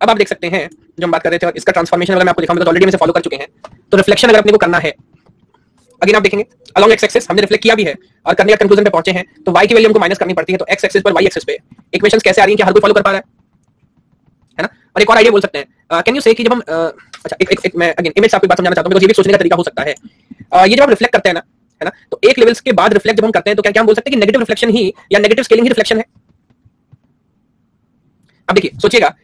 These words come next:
अगर सी को आप ज़ीरो ज़ीरो से मल्टीप्लाई करते हैं तो ये ओरिजिन पे पहुंच जाएगा, लेकिन फिर जैसे जैसे आप नेगेटिव वैल्यू करते जाएंगे तो ये बजाय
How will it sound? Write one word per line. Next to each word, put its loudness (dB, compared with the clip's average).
अगर 2
सी -2
को -2
आप 2
ज़ीरो 2
ज़ीरो 2
से 2
मल्टीप्लाई 2
करते -2
हैं -10
तो -8
ये 4
ओरिजिन 2
पे 2
पहुंच 2
जाएगा, 0
लेकिन -4
फिर -2
जैसे 0
जैसे 2
आप 2
नेगेटिव 4
वैल्यू 0
करते 0
जाएंगे 0
तो 0
ये 4
बजाय 2